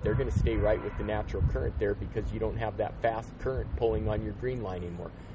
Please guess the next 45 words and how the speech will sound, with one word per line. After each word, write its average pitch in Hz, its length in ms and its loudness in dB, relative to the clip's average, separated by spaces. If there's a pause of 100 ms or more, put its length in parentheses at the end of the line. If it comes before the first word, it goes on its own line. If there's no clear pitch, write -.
(140)
If 104 160 -2
you're 120 140 4
in 113 80 2
a 98 40 0
boat, 127 380 6 (100)
then 104 160 0
the 98 60 -2
guy 110 300 2
on 107 140 0
the 95 200 -4
oars 123 440 6
needs 107 260 -4
to 98 100 -6
get 120 340 2
on 110 240 2
'em 98 140 -4
at 90 120 -2
that 98 260 2
point 95 280 -2 (400)
and 101 160 -4
try 120 280 2
and 101 140 2
hold 120 460 2
you 107 140 -2
there 98 260 2
slow 127 500 4
enough 101 280 0 (100)
and 98 140 -4
slow 123 300 2
the 110 100 -2
boat 110 280 6
down 110 260 0
enough 98 260 -2 (460)
that - 120 -2
you 113 120 -2
can 107 180 -4
get 101 240 2
your 98 120 -2
natural 95 440 0
drift 90 340 -2
through 101 200 -4
that 90 260 0
seam 95 320 -4
long 92 260 0
enough 90 220 -2